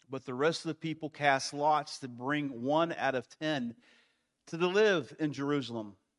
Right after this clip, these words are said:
the holy city, while nine tenths remained in other cities. And the people blessed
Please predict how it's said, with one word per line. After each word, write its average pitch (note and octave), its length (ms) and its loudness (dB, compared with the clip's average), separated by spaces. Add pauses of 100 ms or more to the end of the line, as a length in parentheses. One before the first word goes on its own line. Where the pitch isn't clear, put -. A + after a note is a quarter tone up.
(140)
the C3 220 -4
holy D3 320 2
city, B2+ 480 -2
while B2+ 240 4
nine E3+ 320 2
tenths F#3+ 340 -6
remained D3 480 0
in C#3+ 120 -6
other C3+ 300 -4
cities. - 540 -16 (600)
And D#3 200 4
the D3+ 80 6
people A3+ 460 -2
blessed D#3+ 420 2